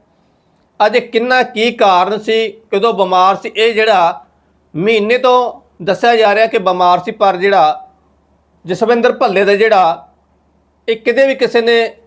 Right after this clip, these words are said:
ਬਾਹਰ ਨਹੀਂ ਲਿਆਂਦਾ ਕਿ ਭਾਈ ਉਹ ਬਿਮਾਰ ਆ, ਜਾਂ ਉਹਨਾਂ ਦੀ ਟੀਮ ਵੱਲੋਂ, ਜਾਂ ਉਹਨਾਂ ਦੇ ਪਰਿਵਾਰ ਵੱਲੋਂ, ਜਾਂ ਮੀਡੀਆ ਵੱਲੋਂ, ਜਾਂ ਸਾਡੇ ਉਹਨਾਂ ਨੂੰ ਚਾਹੁਣ ਵਾਲਿਆਂ ਵੱਲੋਂ। ਕੀ ਕਾਰਨ ਸੀ ਦਾ ਕੀ ਰੀਜ਼ਨ ਸੀ? ਪਰ ਆਪਾਂ ਅੱਜ ਇਹ ਜਿਹੜਾ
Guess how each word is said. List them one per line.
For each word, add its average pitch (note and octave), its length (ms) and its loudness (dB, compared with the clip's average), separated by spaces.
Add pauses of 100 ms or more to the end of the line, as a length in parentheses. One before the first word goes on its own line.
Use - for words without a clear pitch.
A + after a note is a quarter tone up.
(200)
ਬਾਹਰ F#3 420 2
ਨਹੀਂ A3 120 -4
ਲਿਆਂਦਾ F#3 340 -2
ਕਿ G3 120 -4
ਭਾਈ G3 320 -2
ਉਹ G3 220 -2
ਬਿਮਾਰ E3+ 500 2
ਆ, G3 160 0 (480)
ਜਾਂ G3 200 0
ਉਹਨਾਂ A3 180 0
ਦੀ G3+ 100 -2
ਟੀਮ F3+ 340 -2
ਵੱਲੋਂ, G3 400 -2 (300)
ਜਾਂ G3 160 0
ਉਹਨਾਂ G#3+ 160 2
ਦੇ G3 80 -2
ਪਰਿਵਾਰ F3+ 480 2
ਵੱਲੋਂ, F#3+ 300 0
ਜਾਂ F#3 180 0
ਮੀਡੀਆ F#3 320 0
ਵੱਲੋਂ, F3+ 360 -2 (600)
ਜਾਂ A3 280 2
ਸਾਡੇ A3 260 0
ਉਹਨਾਂ A#3 260 0
ਨੂੰ A#3 80 -2
ਚਾਹੁਣ G#3+ 320 0
ਵਾਲਿਆਂ F#3 240 0
ਵੱਲੋਂ। C3+ 240 -4 (640)
ਕੀ B3+ 140 0
ਕਾਰਨ G3+ 400 2
ਸੀ A3+ 120 -2
ਦਾ A3+ 120 0
ਕੀ G#3 240 -2
ਰੀਜ਼ਨ F3+ 280 -4
ਸੀ? F#3 220 -4 (1000)
ਪਰ A3 220 2
ਆਪਾਂ A3 380 0
ਅੱਜ G3+ 140 -2
ਇਹ A3 360 2
ਜਿਹੜਾ F#3+ 420 0